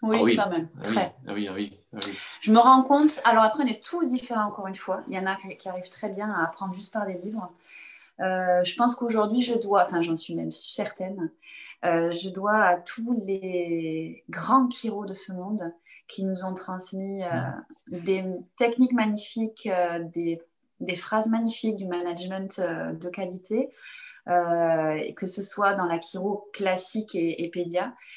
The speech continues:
Speaker 1: Et, euh, et Dieu sait s'il y en a, donc, euh, voilà, c'est vrai que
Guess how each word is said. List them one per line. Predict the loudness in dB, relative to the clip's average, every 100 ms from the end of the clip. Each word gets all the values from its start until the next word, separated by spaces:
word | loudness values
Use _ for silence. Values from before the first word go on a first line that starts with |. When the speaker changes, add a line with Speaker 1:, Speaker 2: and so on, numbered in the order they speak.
| -18 -10
Speaker 1:
Et, | -2 0 0
euh, | 0 0 0 0
et | -2 -4
Dieu | -4 -6
sait | -6 -8
s'il | -6 -6
y |
en | -4
a, | -4
donc, | -4 -4 -4
euh, | -4 -4 -6 -8
voilà, | -8 -12 _ _ _
c'est | -18 -14
vrai | -14 -16
que | -18